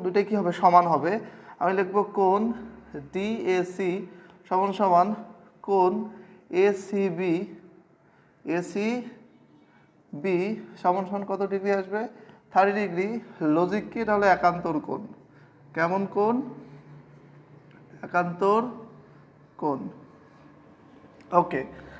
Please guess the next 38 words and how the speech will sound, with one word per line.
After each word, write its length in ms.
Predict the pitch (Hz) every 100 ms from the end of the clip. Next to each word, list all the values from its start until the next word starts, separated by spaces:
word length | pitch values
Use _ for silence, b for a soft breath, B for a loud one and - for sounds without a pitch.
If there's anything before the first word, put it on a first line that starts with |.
| B
তাহলে 260 | 175 214 226
এখন 140 | 214
আমি 120 | 220
কি 140 | 214 220
পাইলাম? 400 | 214 202 208 220
দেখো, 220 | 202 196
আমি 120 | 180
একটা 120 | 190
সমকোণী 480 | 202 208 202 202 214
ত্রিভুজ 340 | 220 214 208 214
পাইছি। 300 | 196 180 175 170
ত্রিভুজটা 540 | - 190 190 196 - 202
হলো 160 | 196 208
এবিসি। 1400 | 175 170 185 180 - - - - 147 175 180 185 - 160 - - - - _ _ _ _ - - 180
এখানে 220 | 214 220 196
এটা 140 | 185
আমাকে 240 | 196 202 220
অতিভুজ 400 | 190 214 196 196
দেওয়া 220 | 208 208
আছে, 260 | 214 214 254 254 - - - - - - - _ _ _ b b b b
অন্তর্ভুক্ত 440 | - 156 196 202 208
কোণ 320 | 208 202 214
দেওয়া 180 | 220 220
আছে, 160 | 214 233
এটা 160 | 196 185
চাইছে। 300 | 180 156 151
যেহেতু 240 | 175 185
কোণ 300 | - 196 214
এটা, 240 | 214 208 185
তাহলে 320 | 185 185 196
থিটা, 340 | - 196 185 180 180 B B
তাহলে 180 | - 180
এটা 140 | 190 208
কি? 120 | 208
এটা 140 | 185 196
হলো 100 | 196
আমার 200 | 196 180
ভূমি, 500 | 156 165 151 123